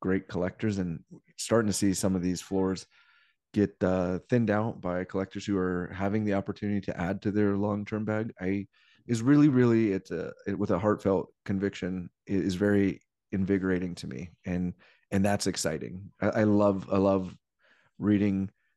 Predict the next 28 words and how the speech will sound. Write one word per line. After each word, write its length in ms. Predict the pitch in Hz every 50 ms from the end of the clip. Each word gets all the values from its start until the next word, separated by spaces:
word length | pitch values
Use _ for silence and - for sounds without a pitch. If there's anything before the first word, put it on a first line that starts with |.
| _ -
within 260 | 104 107 107 107 101
Discord 420 | 95 101 95 - - 104 101 90
when 140 | 92 85 90
somebody's 280 | - - 98 101 98 92
able 180 | 95 92 92
to 80 | 92 95
get 160 | 85 95 92
a 60 | 92
grail 340 | 82 82 90 90 90 92 92
or 140 | 87 85 90
something 300 | - - 113 113 123 117
they've 120 | 110 107
been 180 | 104 104 104 104
looking 240 | 101 98 - 104 98
at 160 | 98 - -
for 80 | - 95
some 220 | - - 95 90
time. 400 | - 95 92 92 92 95 92 90 - - _ _
You 100 | - 101
know, 100 | 92 90
that's, 300 | 90 101 107 - - - - _ _ _ _ _ _ _ _ _ _ _ _ -
I 40 |
don't 100 | 123 131
know. 180 | 127 120 95 82
It's 120 | 90 -
just, 180 | - 101 - -
it's, 160 | - 120 107 127
it's, 520 | 131 - 123 120 - - - - - -